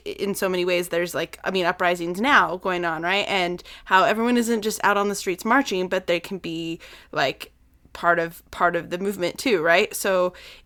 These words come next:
is he, is he kind of taking that,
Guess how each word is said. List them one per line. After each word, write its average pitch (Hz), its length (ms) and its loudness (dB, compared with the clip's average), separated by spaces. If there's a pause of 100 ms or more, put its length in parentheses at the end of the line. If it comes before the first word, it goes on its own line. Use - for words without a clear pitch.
is 233 280 4
he, 214 420 0
is 147 200 -2
he 190 120 -10
kind 180 240 -2
of 180 80 -8
taking 175 400 -6
that, 165 360 -4